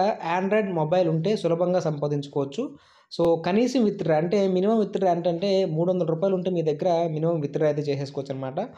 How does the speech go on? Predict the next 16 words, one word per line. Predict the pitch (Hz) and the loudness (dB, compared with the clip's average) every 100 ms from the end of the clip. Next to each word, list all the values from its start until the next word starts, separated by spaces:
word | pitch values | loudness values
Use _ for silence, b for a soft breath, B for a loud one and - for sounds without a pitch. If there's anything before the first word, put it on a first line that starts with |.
| B B | B B
So, | - 156 | -6 -2
దాంట్లో | 151 160 185 | 0 0 0
మనకి | 160 160 | 0 -2
టెన్ | 160 156 160 | -2 -2 0
పర్సెంట్ | 165 175 190 | 0 0 -2
అనేది | 170 175 | -2 -2
సర్వీస్ | 156 160 170 - | -2 -2 -4 -2
ఛార్జ్ | 151 151 | -2 -2
అయితే | 147 | -4
తీయడం | 139 139 143 | -6 -4 -2
జరుగుతుంది. | 135 127 127 - _ _ | -2 -4 -8 -18 _ _
అంటే | - 151 190 | -8 -2 0
మీకు | 190 175 | 0 0
డైలీ | 156 180 214 | 2 4 4
ఎర్నింగ్ | 214 185 196 | 2 2 2
ఉంటుంది, | 185 165 175 | 0 0 -2